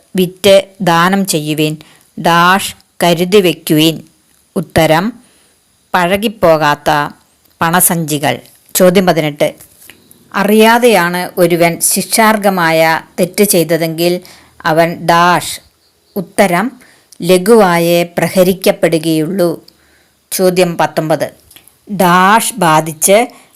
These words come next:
രോഗിണിയായി നിവർന്നു നിൽക്കാൻ സാധിക്കാത്ത വിധം കൂനിപ്പോയ ഒരുവൾ അവിടെ ഉണ്ടായിരുന്നു.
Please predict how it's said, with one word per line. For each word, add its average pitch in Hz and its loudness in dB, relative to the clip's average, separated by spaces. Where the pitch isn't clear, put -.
രോഗിണിയായി 196 2
നിവർന്നു 190 2
നിൽക്കാൻ 165 -2
സാധിക്കാത്ത 180 0
വിധം 156 -4
കൂനിപ്പോയ 180 2
ഒരുവൾ 175 2
അവിടെ 170 0
ഉണ്ടായിരുന്നു. 156 -2